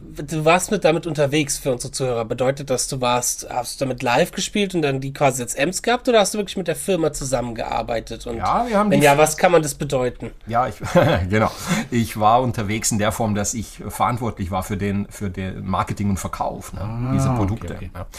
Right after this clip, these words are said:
Speaker 2: Weil Au-, Audio Export war, ist heute noch ein Großhändler. Die
Speaker 3: Mhm.
Speaker 2: hatten damals ein,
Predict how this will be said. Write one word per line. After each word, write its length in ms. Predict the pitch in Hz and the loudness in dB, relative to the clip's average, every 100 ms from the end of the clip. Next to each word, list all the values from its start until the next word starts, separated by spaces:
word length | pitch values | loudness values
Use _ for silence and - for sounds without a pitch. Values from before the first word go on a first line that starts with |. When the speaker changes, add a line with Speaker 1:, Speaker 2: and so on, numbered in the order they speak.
| - - - | -14 -14 -6
Speaker 2:
Weil 120 | 101 | 2
Au-, 260 | 117 127 | 2 2
Audio 260 | 110 107 107 | 2 2 0
Export 580 | 113 - 147 143 - - | -2 -4 -4 -4 -4 -8
war, 360 | 110 113 - - | -4 -4 -4 -2
ist 420 | 139 - - - - | 0 2 0 -14 -8
heute 240 | 120 101 | -6 -4
noch 320 | 85 - - 95 | -6 -8 -10 -8
ein 200 | 90 87 | -8 -6
Großhändler. 840 | 98 147 151 80 78 78 127 185 - - - - - | -6 -4 -6 -6 -8 -6 -6 -6 -8 -20 -18 -16 0
Die 120 | 143 | 4
Speaker 3:
Mhm. 60 | 160 | 4
Speaker 2:
hatten 240 | - 95 | 2 -2
damals 560 | 87 95 101 101 - 98 | 0 0 0 0 -2 -6
ein, 180 | 90 | -8